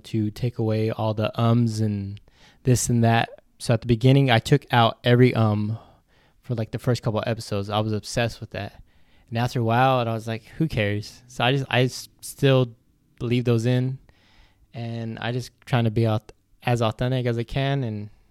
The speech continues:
and I was more towards the quality of the individual rather than the quality of, of the episode. That meant more to me, was, like, th-, that relationship and the connection I had with the person rather than what the actual outcome of the episode was.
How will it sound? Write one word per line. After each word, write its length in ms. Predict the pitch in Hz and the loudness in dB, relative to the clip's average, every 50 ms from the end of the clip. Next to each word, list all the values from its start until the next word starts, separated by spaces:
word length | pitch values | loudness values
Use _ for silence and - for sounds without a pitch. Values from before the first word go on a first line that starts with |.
| _ _ _ _ _ | _ _ _ _ _
and 300 | - 117 113 110 110 107 - | -12 -10 -10 -10 -12 -12 -12
I 100 | - 110 | -10 -8
was 280 | 120 123 123 113 - - | -8 -8 -8 -8 -8 -6
more 440 | 120 117 120 123 127 127 127 123 | -4 -2 0 2 4 4 4 2
towards 540 | 123 - - - 120 117 117 117 120 - - _ - - - _ _ _ - - - _ | 0 -2 -2 -2 -2 -2 -2 -4 -6 -10 -18 _ -20 -20 -20 _ _ _ -20 -20 -12 _
the 80 | - 117 | -6 -4
quality 480 | - - 127 123 123 123 123 123 123 117 | 0 2 4 4 6 4 4 4 2 2
of 100 | 113 104 | 2 0
the 60 | 113 | 0
individual 500 | 120 120 117 110 127 131 127 131 131 123 | 0 -2 0 2 2 2 2 2 2 4
rather 260 | 120 120 113 113 113 | 4 4 2 2 2
than 180 | 107 107 107 107 | 0 -2 -4 -4
the 60 | 110 | -6
quality 520 | - - 113 110 110 110 107 107 107 107 | -2 0 2 2 4 2 0 0 -2 -2
of, 180 | 107 104 104 - | -2 -4 -4 -6
of 240 | - - 113 107 104 | -6 -4 -4 -4 -4
the 160 | 107 101 - | -4 -6 -6
episode. 560 | - 113 - 117 - - 113 113 117 117 120 - _ _ | -6 -6 -6 -8 -6 -4 -4 -4 -4 -4 -6 -10 _ _
That 160 | - 113 110 | -6 -4 -2
meant 160 | 117 113 113 110 | -2 -2 -2 -2
more 220 | 107 104 107 113 | -2 -4 -4 -4
to 120 | - - | -4 -6
me, 280 | 123 120 123 127 127 127 | -6 -6 -6 -6 -6 -6
was, 200 | 120 110 104 101 | -6 -6 -6 -6
like, 180 | 107 101 - - | -6 -8 -8 -10
th-, 120 | 113 101 | -10 -6
that 180 | - 95 92 101 | -4 -4 -4 -4
relationship 800 | 104 104 104 107 113 - - 120 - - - 123 120 117 - | -4 -4 -4 -4 -4 -6 -6 -8 -8 -8 -8 -8 -8 -8 -8
and 80 | 113 107 | -10 -10
the 60 | 104 | -8
connection 500 | - - 104 104 107 110 110 - - 113 | -8 -8 -6 -6 -6 -6 -8 -10 -10 -8
I 60 | 107 | -8
had 240 | 104 110 110 110 113 | -6 -6 -6 -6 -6
with 160 | 110 107 104 | -6 -6 -8
the 80 | - - | -8 -8
person 440 | - - 120 139 - - 156 151 147 | -6 -6 -6 -6 -6 -6 -6 -6 -4
rather 320 | 127 117 110 110 110 107 | -2 -2 -2 -2 -2 -4
than 360 | 104 107 101 104 104 101 98 _ _ _ _ _ _ _ _ _ _ _ _ _ | -4 -4 -6 -6 -6 -8 -10 _ _ _ _ _ _ _ _ _ _ _ _ _
what 640 | - - 120 113 113 110 107 104 104 107 - _ _ | -20 -14 -8 -6 -4 -2 -2 -2 -4 -6 -8 _ _
the 120 | - - | -10 -8
actual 360 | - 92 117 - - - 123 - | -6 -6 -6 -6 -6 -8 -6 -4
outcome 480 | - 107 107 104 - - 117 107 104 | -2 -2 -2 -4 -6 -8 -8 -6 -6
of 120 | 101 98 95 | -6 -8 -8
the 100 | - 87 | -8 -8
episode 400 | 107 104 - - - 98 95 92 | -10 -10 -12 -12 -10 -10 -8 -8
was. 460 | 92 95 98 95 95 101 107 - - | -8 -6 -6 -6 -8 -10 -12 -16 -18